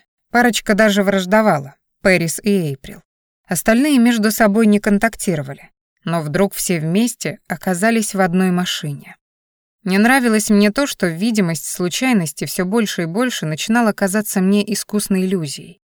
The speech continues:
Но неожиданностью для меня это точно не было. Блин, неужели я ввязалась во что-то серьезное? Только этого мне сейчас не хватало. Я вновь посмотрела в сторону Шеридана и Фрост.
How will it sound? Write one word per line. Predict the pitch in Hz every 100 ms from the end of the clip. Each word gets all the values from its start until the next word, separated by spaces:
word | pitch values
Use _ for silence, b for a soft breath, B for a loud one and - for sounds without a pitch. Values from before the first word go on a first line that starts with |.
| _ _ _ _
Но | -
неожиданностью | 185 214 233 285 247 233 - 208
для | 180 202
меня | 214 226 233
это | 214 214
точно | 202 196 -
не | 151 139
было. | 131 - - _ _ _ _ _ -
Блин, | 160 170 175 160
неужели | 170 165 247 233
я | 180 190
ввязалась | 170 165 214 240 165
во | 170
что-то | 156 - 208
серьезное? | 202 - 208 196 151 - - 185 _ _ -
Только | 214 208 -
этого | 247 180 160 151
мне | 165 165
сейчас | - 143 165 -
не | 151
хватало. | - 156 - 143 - - _ _ _ _ -
Я | 196 202
вновь | 190 240 240
посмотрела | 190 - 180 165 214 180
в |
сторону | - - 185 170
Шеридана | 165 208 190 170 170 170
и |
Фрост. | - - - - -